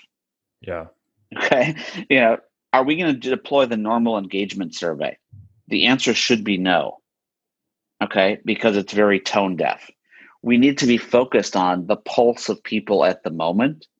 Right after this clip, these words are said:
Speaker 2: and thinking about how do we check in on people, not check up on people.
Speaker 1: Mm-hmm.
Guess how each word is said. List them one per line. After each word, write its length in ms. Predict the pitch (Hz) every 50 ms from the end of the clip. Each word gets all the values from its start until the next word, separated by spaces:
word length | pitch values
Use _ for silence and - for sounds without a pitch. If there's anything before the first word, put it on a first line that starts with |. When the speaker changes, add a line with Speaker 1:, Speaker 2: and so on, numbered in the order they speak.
| _ _ _ _ _ _ _ _ _ _ _ _ _ _ _ _ _ _ _ _ _ _
Speaker 2:
and 160 | 107 101 -
thinking 320 | 127 117 - - 113 104
about 280 | 101 90 101 95 - -
how 280 | - - 113 117 123
do 180 | 127 120 120 110
we 220 | 104 107 104 101
check 500 | 101 - - - - 117 107 - - - _ _ _ _ _ _ _ _ _ _ _
in 220 | 107 110 117 123
on 200 | 127 135 143 143
people, 520 | 139 - 139 139 139 - 170 165 170 - _ _ _ _ _ _ _ _ _ _ _ _ _ _
not 280 | 110 110 113 107 - _
check 360 | - - - 113 - - - - _ _
up 200 | 98 92 - -
on 200 | 85 78 76 73
people. 400 | - - 82 76 - - - - _ _ _ _ -
Speaker 1:
Mm-hmm. 280 | 107 98 98 98 95